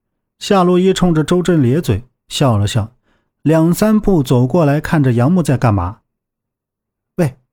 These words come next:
杨木，别弄了，别弄了，这个，不是我买回来那幅画吗？怎么成这个样子了？”夏洛伊拦住了杨木的手，看着桌上已成两半的画。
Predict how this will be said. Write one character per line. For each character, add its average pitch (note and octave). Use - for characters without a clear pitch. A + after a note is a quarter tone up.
杨 C3+
木， F#3+
别 C#3+
弄 A#3
了， F2+
别 C#3+
弄 B3+
了， G#2+
这 E3+
个， C3+
不 G#3
是 A3
我 A3
买 D3
回 D3
来 G#3
那 A3
幅 D#3+
画 G#3
吗？ D3+
怎 -
么 F3
成 F#3+
这 C4
个 G3
样 D#3
子 B2+
了？” G#2
夏 E3+
洛 D#3+
伊 D#3+
拦 D3+
住 E3+
了 C3+
杨 B2
木 E3+
的 C3
手， G2
看 E3+
着 D3+
桌 F3+
上 E3+
已 C3
成 F#3+
两 A2+
半 E3
的 B2
画。 B2